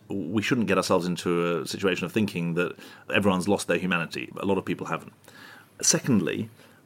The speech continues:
the enemy is much less clear now. The enemy in nineteen forty, forty-one, forty-two was much clearer than it is, uh, now. It's a much more complex set of circumstances between Syria, Libya,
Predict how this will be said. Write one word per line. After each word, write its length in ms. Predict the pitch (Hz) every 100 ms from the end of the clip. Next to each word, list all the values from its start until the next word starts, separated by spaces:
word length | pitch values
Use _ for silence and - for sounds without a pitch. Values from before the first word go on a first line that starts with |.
| -
the 220 | - 131 170
enemy 300 | 135 87 90
is 120 | 98
much 260 | 113 -
less 360 | 110 95 - -
clear 500 | - - 165 80 - - _ _ _ _ _ _ -
now. 300 | 101 85 71
The 220 | 85 98 110
enemy 640 | 127 107 98 92 87 -
in 400 | 95 92 90 87
nineteen 520 | 95 95 98 85 82
forty, 460 | 80 - 95 92 87
forty-one, 440 | 92 85 90 90
forty-two 400 | 85 87 87 135
was 160 | 98 95
much 200 | 104 -
clearer 300 | 117 104 95
than 140 | 90
it 100 | 90
is, 380 | 87 85 80 - - _ - - - -
uh, 100 | - - -
now. 400 | 101 135 139 127
It's 160 | -
a 20 | 95
much 240 | 87 -
more 140 | 90 -
complex 720 | - 151 135 - 110 - -
set 260 | - 104 95
of 100 | -
circumstances 720 | 127 - 101 95 85 - 78
between 520 | 87 - 90 85 85 - - - -
Syria, 920 | - - 131 110 92 87 87 82 82
Libya, 800 | 98 131 117 110 92 85 82 80